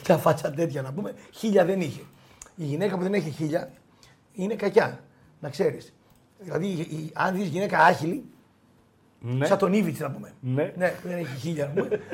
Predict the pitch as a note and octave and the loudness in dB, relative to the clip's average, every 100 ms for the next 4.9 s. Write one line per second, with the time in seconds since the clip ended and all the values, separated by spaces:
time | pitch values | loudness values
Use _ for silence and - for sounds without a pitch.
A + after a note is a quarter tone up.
0 | - - - - A#3 F#3+ - D#3+ F#3 G3 | -14 -14 -14 2 4 4 2 0 0 6
1 | A3+ B3+ F3+ D3+ E3 E3+ C3 D#3+ C#3+ A3+ | 10 10 8 4 2 2 0 -6 4 8
2 | A3 F3+ G3+ G3+ G#3+ F#3+ - - - F3+ | 8 6 4 4 4 4 -2 -10 -8 -6
3 | D3+ - D#3 C#3+ C3+ D#3 D#3 D#3+ G3 F3 | -8 -2 6 6 8 10 10 10 10 10
4 | G#3 F3 D#3+ A2 C3 F3 F#3+ F3 - | 10 8 4 6 8 8 8 8 6